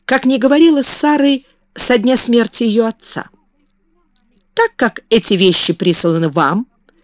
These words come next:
их обещают заменить новыми, когда они износятся, то вы можете надеть их теперь же. Когда оденетесь, приходите в класс и учите уроки там.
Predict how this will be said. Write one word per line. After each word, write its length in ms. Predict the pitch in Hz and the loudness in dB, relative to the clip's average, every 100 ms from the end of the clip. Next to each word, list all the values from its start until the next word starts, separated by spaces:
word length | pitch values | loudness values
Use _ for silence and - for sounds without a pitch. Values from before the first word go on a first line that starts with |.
| _ - - | _ -20 -2
их 220 | 311 427 | 2 2
обещают 580 | 220 180 185 - 185 165 | 2 0 0 0 2 2
заменить 440 | 156 185 185 185 - | 2 2 2 2 4
новыми, 520 | 214 202 165 185 226 | 6 6 4 2 2
когда 320 | 269 254 311 | 0 0 0
они 180 | 302 311 | 2 0
износятся, 720 | 302 302 294 - 269 - 311 _ _ _ _ _ | 0 -2 -2 -4 -12 -8 -10 _ _ _ _ _
то 120 | - | 0
вы 80 | 180 | 2
можете 440 | 170 156 208 214 254 | 2 0 0 0 2
надеть 420 | 190 160 156 - | 2 0 -2 -2
их 100 | 185 | -4
теперь 420 | - - 381 381 | -4 2 2 2
же. 200 | 180 - _ _ _ _ _ _ _ | -4 -12 _ _ _ _ _ _ _
Когда 340 | - 180 175 175 | -4 -2 2 2
оденетесь, 640 | 175 196 381 196 - 143 | 2 4 2 2 -4 -10
приходите 560 | - 185 170 175 175 165 | -6 -6 -4 -2 -2 -4
в 120 | - | -8
класс 500 | - 208 392 - - _ _ _ _ _ _ | -2 0 0 -4 -20 _ _ _ _ _ _
и 100 | 240 | 2
учите 480 | 240 233 - 427 - | 4 2 2 2 4
уроки 560 | 311 294 339 - 349 _ _ | 4 4 0 0 -4 _ _
там. 380 | 127 117 160 | -2 -2 -6